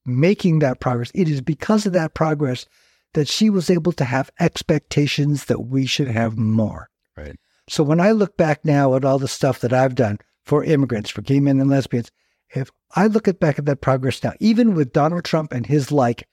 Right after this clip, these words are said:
Speaker 1: trying to peel that away, I look at that and I realize that people like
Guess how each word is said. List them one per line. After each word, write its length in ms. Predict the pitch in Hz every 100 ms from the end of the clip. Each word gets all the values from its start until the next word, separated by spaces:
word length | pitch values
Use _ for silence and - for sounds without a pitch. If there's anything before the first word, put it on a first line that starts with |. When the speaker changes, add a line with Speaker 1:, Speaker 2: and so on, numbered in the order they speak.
| _ _ _ _ -
Speaker 1:
trying 300 | - 160 165
to 60 | 120
peel 360 | - 160 151
that 160 | 135 143
away, 420 | 139 127 110 92 _ _ _ _ _ _ _ _ _ _ _ _ _ -
I 60 | 143
look 240 | 143 196
at 120 | 202 -
that 180 | 170
and 180 | 165 123
I 40 | 123
realize 640 | 131 156 151 143 139 135
that 180 | - -
people 380 | - 185 190 175
like 240 | 151 143